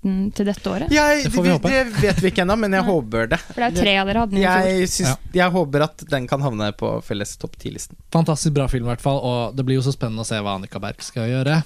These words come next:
Speaker 3: i fremtiden. Ehm, skal vi bevege oss videre da til, eh, Tor Joakims femteplass?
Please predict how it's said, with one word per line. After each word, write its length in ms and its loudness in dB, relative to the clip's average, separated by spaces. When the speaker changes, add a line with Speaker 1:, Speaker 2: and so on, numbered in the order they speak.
Speaker 3:
i 80 0
fremtiden. 420 -2
Ehm, 360 4
skal 160 0
vi 80 6
bevege 160 4
oss 120 0
videre 440 0
da 220 0
til, 460 0
eh, 140 0
Tor 180 -2
Joakims 500 -4
femteplass? 680 -4